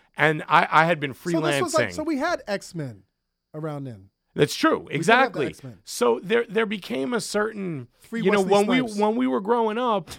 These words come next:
Speaker 1: you couldn't see what you could see in comics. You couldn't see that on
Speaker 2: It was
Speaker 1: T V.
Speaker 2: impossible.
Speaker 1: You couldn't see it in movies.
Speaker 2: Right.
Speaker 1: Well, now that I can see those things in movies and in T V, I would rather watch them in, this is nothing against the comic book medium,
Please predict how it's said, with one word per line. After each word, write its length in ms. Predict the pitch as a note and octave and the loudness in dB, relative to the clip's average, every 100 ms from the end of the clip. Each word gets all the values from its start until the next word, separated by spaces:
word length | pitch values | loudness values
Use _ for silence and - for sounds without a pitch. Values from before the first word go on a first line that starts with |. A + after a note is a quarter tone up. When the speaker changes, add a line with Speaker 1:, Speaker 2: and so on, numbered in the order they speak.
| - | -16
Speaker 1:
you 180 | D#3 G#3+ | -4 -4
couldn't 340 | - C4+ A3 E3 | 0 0 0 -4
see 920 | - A#3 B3 F#3+ C#3+ D3+ F#3 F3 E3+ D#3 | -4 -2 -2 -4 -8 -12 -18 -18 -14 -4
what 260 | D3+ D#3+ | 0 0
you 140 | D#3 E3+ | 0 -4
could 240 | D#3+ B2+ | -4 -4
see 240 | - G3+ | -6 -4
in 100 | D3+ A#2+ | -4 -6
comics. 460 | E3+ G3 E3 B2+ | -6 -4 -4 -6
You 80 | D#3+ | -10
couldn't 260 | - A3 C#3 | -6 -6 -4
see 240 | - G3+ | -8 -8
that 200 | F3 C3 | -4 -2
on 100 | A#2+ | -4
Speaker 2:
It 20 | E3 | -6
was 80 | |
Speaker 1:
T 100 | E3 | -6
V. 100 | E3 F3+ | -4 -4
Speaker 2:
impossible. 360 | E3 D3 A#2 | -6 -8 -14
Speaker 1:
You 140 | D#3 D3+ | -10 -6
couldn't 300 | - A#3 F3 | -2 -2 -2
see 260 | - G3 F3 | -6 -6 -6
it 80 | |
in 120 | D3+ D3 | -6 -6
movies. 460 | G3+ G3 A2+ F2+ | -6 -6 -8 -8
Speaker 2:
Right. 140 | C#3 A#2+ _ _ | -10 -10 _ _
Speaker 1:
Well, 120 | G3+ G#3+ | -6 -4
now 280 | A3 C4 | -2 0
that 120 | D4 A3+ | 0 2
I 120 | F#3+ | 0
can 180 | - C#3 | -2 -8
see 300 | - G3+ G3+ | -8 -8 -6
those 300 | E3 C#3 - | -6 -8 -8
things 340 | D#3+ C#3 A#2 | -10 -8 -10
in 280 | - C3 C3 | -10 -10 -8
movies 580 | B2 A#2+ B2+ D3 D#3 C#3+ | -8 -8 -8 -8 -8 -8
and 140 | A#2+ | -8
in 100 | A#2 | -8
T 240 | G2+ C3 B2 | -10 -10 -10
V, 440 | B2 C#3 G3 G#3 - _ _ _ _ - | -6 -6 -6 -10 -16 _ _ _ _ 2
I 120 | F#3 | 2
would 160 | G3+ | 4
rather 580 | E3 D#3+ F#3 E3 C3 B2 | 4 4 4 4 2 -2
watch 440 | - C3 C#3 C#3 - | -2 2 4 2 -4
them 200 | C3+ B2+ | -6 -4
in, 260 | D3 B2+ C3 | -4 -4 -2
this 160 | A#2+ A#2+ | -4 -6
is 80 | B2+ | -4
nothing 320 | C#3+ D3+ D#3 | -4 -4 -4
against 300 | C3+ C3+ A#2 | -6 -6 -6
the 80 | A#2 | -10
comic 340 | - B2+ A#2+ | -10 -8 -8
book 180 | - G#2 | -8 -10
medium, 640 | F#2+ G#2+ B2 E3+ F#3+ G3+ | -8 -8 -6 -4 -4 -6